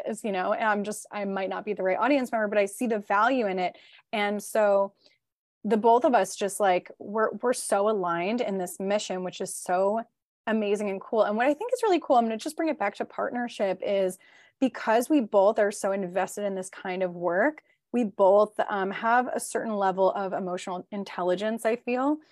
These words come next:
So even when we're feeling off, like, "This past week, we had a,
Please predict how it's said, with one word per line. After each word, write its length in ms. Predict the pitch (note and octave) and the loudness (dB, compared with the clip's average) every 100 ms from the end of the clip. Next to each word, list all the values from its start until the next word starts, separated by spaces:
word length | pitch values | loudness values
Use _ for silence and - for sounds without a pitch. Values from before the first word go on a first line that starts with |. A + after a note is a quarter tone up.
| _ _ | _ _
So 420 | - A#3+ G#3+ G#3+ - | 2 6 6 4 0
even 280 | C4 C4+ C#4+ | 0 2 4
when 140 | B3 A3+ | 4 2
we're 120 | A3 | -2
feeling 340 | - A3 G#3+ | -2 -4 -2
off, 320 | - F#3+ G#3 - | 0 0 2 0
like, 200 | F3+ - _ _ _ _ | -2 -4 _ _ _ _
"This 260 | B3 G4 F#4+ | 0 2 4
past 300 | F4+ D4+ D4+ | 4 4 2
week, 300 | C4+ C4+ C4 | 0 0 0
we 200 | B3 B3 | 0 2
had 300 | A#3 B3 A#3 | 2 2 2
a, 180 | A#3 | 2